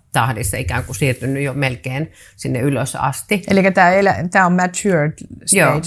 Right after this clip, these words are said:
Speaker 2: niinku
Speaker 1: joo.
Speaker 2: tämmönen, tämmönen kehittynyt,
Speaker 1: Joo,
Speaker 2: kypsynyt
Speaker 1: joo.
Speaker 2: taso.
Speaker 1: Ja se
Speaker 2: Joo.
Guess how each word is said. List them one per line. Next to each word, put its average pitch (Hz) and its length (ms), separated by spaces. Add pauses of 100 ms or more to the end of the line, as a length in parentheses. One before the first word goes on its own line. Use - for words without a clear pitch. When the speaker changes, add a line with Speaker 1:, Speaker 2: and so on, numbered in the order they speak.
Speaker 2:
niinku 170 180
Speaker 1:
joo. 165 160
Speaker 2:
tämmönen, 160 220
tämmönen 165 220
kehittynyt, 165 460
Speaker 1:
Joo, 127 200
Speaker 2:
kypsynyt 160 360
Speaker 1:
joo. 156 180
Speaker 2:
taso. 165 220
Speaker 1:
Ja 180 40
se 180 120
Speaker 2:
Joo. 175 160